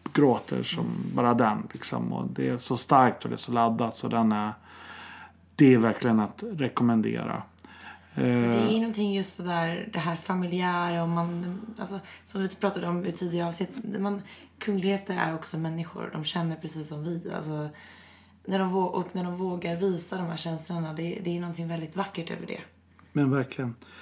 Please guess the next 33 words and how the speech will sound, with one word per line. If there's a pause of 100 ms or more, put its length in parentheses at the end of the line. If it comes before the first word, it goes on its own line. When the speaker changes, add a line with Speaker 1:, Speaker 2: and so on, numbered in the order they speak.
(240)
Speaker 1:
Och
jag
tänker
på
Fredrik
som
bölade
när
Mary
kom.
Speaker 2:
Ja,
men
alltså, (120)
det
är
så
fint.
Speaker 1:
Det (140)
är
Speaker 2:
Då
gråter
jag.
Så
fort
jag
kollar
på
det
så
gråter
jag
så
mycket.